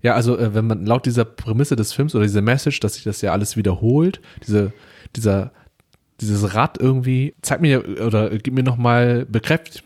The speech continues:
bekräftigt mich noch mal in dieser Annahme, dass wir Menschen einfach durch die Art, wie wir sind, immer wieder, egal ob's uns jetzt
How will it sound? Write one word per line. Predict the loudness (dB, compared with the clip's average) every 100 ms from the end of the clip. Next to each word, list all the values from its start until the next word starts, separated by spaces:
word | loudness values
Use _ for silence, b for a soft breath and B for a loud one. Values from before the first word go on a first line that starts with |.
| _
bekräftigt | -8 -6 -4 -4 -4 -8 -6
mich | -4
noch |
mal | 0 2
in | 2
dieser | 2 2 2 0 -6 _ -4
Annahme, | 0 2 2 2 2 2
dass | 0 -2 -10 b b b b b b -14
wir | -4 0
Menschen | 2 2 0 -2 0 -2
einfach | -2 -2 -4 -8 _ -4
durch | -4 -4 _ -4
die | 2
Art, | 2 2
wie | 0
wir | 0
sind, | 2 2 0 -4 -14 -16 _ -2
immer | 2 2
wieder, | 2 0 2
egal | 2 2
ob's | 0 -6 -12 -10
uns | -4 -2
jetzt | -4